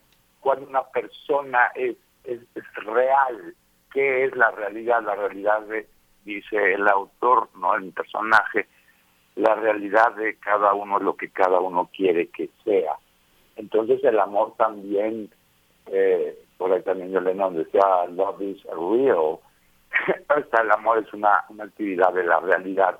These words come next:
Y al estar siendo, eh, tema en un, en el,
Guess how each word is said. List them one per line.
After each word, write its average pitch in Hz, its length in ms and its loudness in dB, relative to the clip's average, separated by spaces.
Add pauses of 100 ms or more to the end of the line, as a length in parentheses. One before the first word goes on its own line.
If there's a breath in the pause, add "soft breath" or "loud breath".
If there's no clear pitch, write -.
(140)
Y 131 140 -2
al 123 140 2
estar 143 540 -2 (960)
siendo, 135 760 0 (520)
eh, 92 380 -2 (200)
tema 110 600 4
en 110 240 -4
un, 127 560 -4
en 104 160 -2
el, 101 160 0